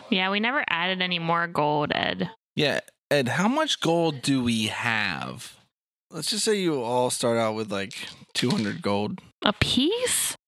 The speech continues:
Speaker 3: Yeah. I th-, no, I think that's reasonable.
Speaker 2: Well, it's like we've had jobs and stuff, and now we're, like, going out
Speaker 3: Like, you guys
Speaker 2: to live our
Speaker 3: amassed enough
Speaker 2: dreams.
Speaker 3: wealth that you think you can make this tour happen. 'Cause you, so you're not gonna, like, "Hey, let's leave the town with, like,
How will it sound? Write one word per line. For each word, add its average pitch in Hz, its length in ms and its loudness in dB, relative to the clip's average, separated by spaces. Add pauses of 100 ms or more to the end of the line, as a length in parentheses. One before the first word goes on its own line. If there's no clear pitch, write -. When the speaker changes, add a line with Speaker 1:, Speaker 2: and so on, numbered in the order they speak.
Speaker 3:
Yeah. 127 520 0 (320)
I 262 60 -2
th-, 302 100 0
no, 233 160 2
I 226 100 2
think 349 160 -6
that's - 220 -2
reasonable. 104 520 -10 (240)
Speaker 2:
Well, 262 100 4
it's 247 100 0
like 220 160 2
we've 190 160 4
had 139 320 0
jobs 95 600 0
and 92 140 -8
stuff, 67 380 -4
and 90 100 -4
now 87 140 2
we're, 92 140 2
like, 87 280 -4
going 90 280 0
out 82 280 -2
Speaker 3:
Like, 196 140 2
you 254 100 0
guys 285 200 2
Speaker 2:
to 254 80 0
live 208 100 2
our 185 80 2
Speaker 3:
amassed 180 240 0
enough 165 200 0
Speaker 2:
dreams. 143 120 -2
Speaker 3:
wealth 143 220 0
that 123 100 -6
you 117 120 -2
think 123 260 -4
you 110 100 -4
can 117 140 0
make 113 180 0
this - 160 -4
tour 110 320 2
happen. 104 600 -2 (400)
'Cause 139 180 4
you, 143 80 2
so 160 100 2
you're 165 80 2
not 180 120 2
gonna, 165 120 2
like, 131 260 -2 (580)
"Hey, 196 220 4
let's 156 240 2
leave 170 200 2
the 165 100 2
town 151 420 2
with, 120 120 -4
like, 120 180 0